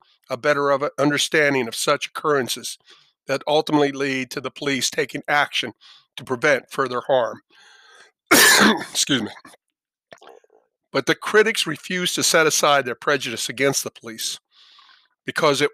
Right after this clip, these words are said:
wouldn't appease their peers if they were to focus instead on who is really responsible for the largest percentage of black homicides. Again,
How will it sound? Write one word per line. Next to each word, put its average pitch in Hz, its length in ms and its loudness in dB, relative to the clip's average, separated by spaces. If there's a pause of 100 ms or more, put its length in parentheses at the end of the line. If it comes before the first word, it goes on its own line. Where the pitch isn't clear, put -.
wouldn't 175 460 -2
appease 135 720 -6
their 131 180 -2
peers - 680 -6 (500)
if 143 140 2
they 160 100 4
were 143 120 -2
to 135 60 0
focus 190 520 -2
instead 139 520 -2
on 120 200 -4
who 165 200 -4
is 143 200 -8
really 165 340 0
responsible 123 800 -8 (380)
for 151 120 2
the 143 120 4
largest 160 440 0
percentage 131 500 2
of 127 80 -8
black 120 280 -2
homicides. 127 800 -2 (480)
Again, 139 520 2